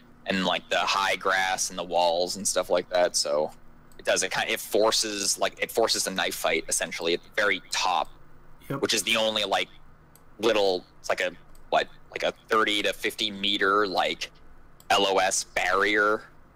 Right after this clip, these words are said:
Speaker 1: you come in contact with.
Speaker 2: Yeah, at least in Essen. Frankfurt was open, which is why I sent more forces through there, 'cause I didn't want you to,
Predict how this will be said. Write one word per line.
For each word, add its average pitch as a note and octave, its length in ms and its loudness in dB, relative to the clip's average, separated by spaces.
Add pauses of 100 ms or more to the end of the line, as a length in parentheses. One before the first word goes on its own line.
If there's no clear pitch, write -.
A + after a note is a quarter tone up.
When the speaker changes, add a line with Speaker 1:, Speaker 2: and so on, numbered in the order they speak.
(280)
Speaker 1:
you - 80 0
come A2 220 0
in A2 120 -4
contact G#2+ 580 0
with. A#2 460 2
Speaker 2:
Yeah, B2+ 200 -2
at A#2 80 -8
least B2+ 240 -2
in B2 80 -8
Essen. A#2+ 380 -6
Frankfurt C#3+ 540 0
was A#2+ 220 -4
open, B2 420 -2 (160)
which B2+ 220 -8
is A#2+ 120 -8
why A#2 240 -4
I A2+ 140 -6 (100)
sent - 360 -4
more A#2+ 240 -4
forces A#2 460 -8
through A#2 260 -8
there, A2 300 -10
'cause A2+ 220 -12
I A#2+ 80 -10
didn't A#2+ 260 -10
want A#2+ 200 -10
you B2 120 -10
to, A2+ 140 -12